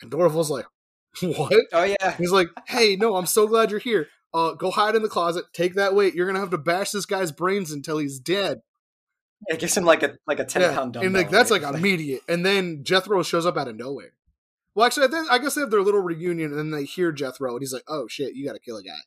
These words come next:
Speaker 1: And that's when, that's, that's when the greatest weapon of all movie history comes in. I wish I saw this movie before we made that list, because now,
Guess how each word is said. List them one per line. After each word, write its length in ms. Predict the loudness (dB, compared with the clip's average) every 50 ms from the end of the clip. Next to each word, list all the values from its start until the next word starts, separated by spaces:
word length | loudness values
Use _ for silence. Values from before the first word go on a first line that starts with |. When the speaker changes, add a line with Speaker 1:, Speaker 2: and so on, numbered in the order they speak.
| _ _ _ _ -8
Speaker 1:
And 120 | -6 0 2
that's 280 | 2 2 2 2 2
when, 420 | 2 4 4 4 2 -2 -6 -12 -16 _ _ _ _ _ -12
that's, 340 | -10 -6 -4 -4 -4 -4 -2 -2
that's 160 | -2 0 0
when 100 | 0 0
the 80 | -2 0
greatest 440 | 2 4 4 4 4 4 2 2
weapon 280 | 2 2 2 2 0 -4
of 160 | -6 -6 -4
all 220 | -2 -2 0 0 0
movie 220 | 0 0 0 -2
history 360 | -2 -2 -2 -2 -2 -4 -6
comes 300 | -6 -8 -8 -8 -4 -4
in. 260 | -4 -4 -4 -6 -8 -10 _ _ -14 -10
I 60 | -6
wish 220 | -4 -2 -2 0
I 60 | -2 -2
saw 220 | 0 0 0 0
this 160 | -2 -2 -2
movie 320 | -2 -2 -2 -2 -4 -6 -8 _ _ _
before 320 | -20 -6 -2 2 4 6 6
we 80 | 4
made 200 | 2 0 -2 -2
that 120 | -2 -4 -4
list, 280 | -6 -6 -6 -8 -10 _ _ _ _ _ _
because 340 | -10 -2 0 2 2 2 0
now, 440 | -2 -2 0 0 2 2 0 0